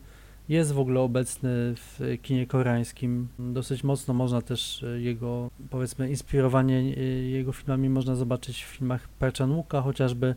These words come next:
Zrealizowany był parę lat temu remake, e, Pokojówki, dosyć taki dosłowny i, e, uwspółcześniony oczywiście. Ale tak jak wspomniałaś, Kim Ki-young jest jednym z, e, klasyków kina koreańskiego. Jest twórcą absolutnie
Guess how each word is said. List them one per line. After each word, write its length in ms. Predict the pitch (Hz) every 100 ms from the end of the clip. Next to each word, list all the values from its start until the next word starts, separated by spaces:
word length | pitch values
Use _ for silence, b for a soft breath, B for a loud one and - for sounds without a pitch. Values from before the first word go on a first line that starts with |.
| B B B B 127 131
Zrealizowany 640 | 147 143 139 143 139 143
był 100 | 135
parę 220 | 131 143 135
lat 180 | 135
temu 240 | 143 135 143
remake, 520 | 180 151 139 135 -
e, 260 | 131 131 127
Pokojówki, 540 | 135 - 131 123 - 123
dosyć 320 | 127 131 120
taki 400 | 127 - 120 123 B B B B B
dosłowny 600 | 135 - 135 123 123 127
i, 360 | 127 127 127 135
e, 120 | 135
uwspółcześniony 840 | 147 143 - 143 143 139 135 131 123
oczywiście. 640 | 120 120 117 - 156 175 - b b b -
Ale 120 | 147
tak 120 | 160
jak 120 | 156
wspomniałaś, 500 | - 160 156 127 120
Kim 200 | - 143
Ki-young 380 | 139 147 143 135
jest 180 | 135 143
jednym 380 | 131 131 131 127
z, 280 | - -
e, 40 | 127 127 127 123 -
klasyków 560 | - 131 - 139 135
kina 220 | - 131 120
koreańskiego. 800 | 131 120 120 - 123 117 120 123 b b b b 139
Jest 200 | 127 -
twórcą 380 | 139 135 139
absolutnie 760 | 127 - 131 131 - 131 131